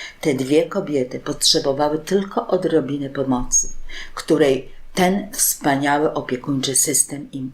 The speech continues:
zaoszczędził. A wracając do Konady, w dwa tysiące dwudziestym pierwszym roku parlament tego kraju,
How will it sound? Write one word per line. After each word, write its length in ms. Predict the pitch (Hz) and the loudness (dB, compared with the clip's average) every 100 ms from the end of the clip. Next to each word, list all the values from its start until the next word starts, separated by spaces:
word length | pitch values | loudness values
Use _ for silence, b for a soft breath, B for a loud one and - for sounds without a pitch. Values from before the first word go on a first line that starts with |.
| - | -8
zaoszczędził. 760 | 135 135 127 - 127 123 - - - _ _ B B B B | -4 -2 -2 -2 -6 -8 -10 -16 -20 _ _ B B B B
A 260 | 160 160 160 | 2 4 4
wracając 500 | 165 160 165 156 139 | 2 0 2 2 0
do 120 | 135 | -2
Konady, 560 | 123 131 127 120 - - - B B - | -2 0 0 -2 -6 -12 -16 B B -6
w 720 | 127 127 131 135 139 131 131 127 | 0 0 -2 0 2 4 2 0
dwa 240 | 127 165 | 0 0
tysiące 440 | 165 - 175 160 165 | 0 -6 -6 -2 -2
dwudziestym 500 | 156 143 156 - 135 | -2 -2 -2 -2 -4
pierwszym 440 | 139 131 - 127 | -2 -2 -2 0
roku 400 | 135 139 - 120 - | 0 -2 -6 -10 -6
parlament 640 | 131 123 131 127 123 123 | -4 0 0 0 -4 -8
tego 220 | - 117 | -10 -6
kraju, 500 | 117 - 135 123 117 | -6 -2 -2 -2 -4